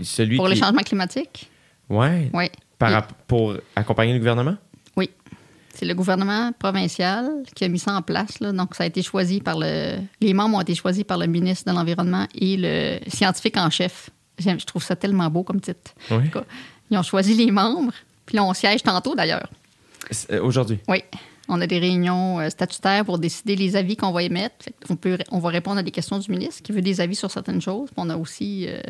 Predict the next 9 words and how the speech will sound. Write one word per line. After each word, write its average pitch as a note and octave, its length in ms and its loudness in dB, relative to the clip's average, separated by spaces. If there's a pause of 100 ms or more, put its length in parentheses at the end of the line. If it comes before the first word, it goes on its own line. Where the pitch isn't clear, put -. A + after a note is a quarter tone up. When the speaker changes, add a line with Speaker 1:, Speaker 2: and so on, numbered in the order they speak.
(540)
Speaker 2:
le E3+ 140 -2
droit F3 300 0
de - 300 -6 (260)
proposer F#3 480 0
des F#3 180 0
avis E3+ 180 0
sur - 160 -4
d'autres E3+ 220 -6
thématiques. - 560 -12